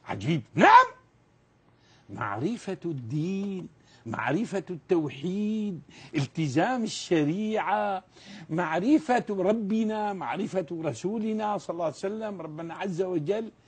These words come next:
هذا أهم من الثورة السورية، وأهم من انتصار الثورة السورية، وأهم من كل شيء. أقولها صراحة، لأنه بهذا النجاة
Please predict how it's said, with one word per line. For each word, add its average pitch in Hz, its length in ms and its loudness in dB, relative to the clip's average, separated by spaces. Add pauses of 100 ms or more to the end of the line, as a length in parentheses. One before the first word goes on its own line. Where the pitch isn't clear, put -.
(300)
هذا 233 280 -2
أهم 240 400 0
من 277 140 2
الثورة 233 460 -2
السورية، 214 340 -2
وأهم 208 280 4
من 196 180 -4
انتصار 175 440 0
الثورة 151 400 -4
السورية، 113 480 -12 (260)
وأهم 175 380 2
من 214 160 0
كل 185 360 -2
شيء. - 240 -14
أقولها 151 400 0
صراحة، 151 460 -4 (500)
لأنه 165 220 0
بهذا 359 500 8
النجاة 202 560 4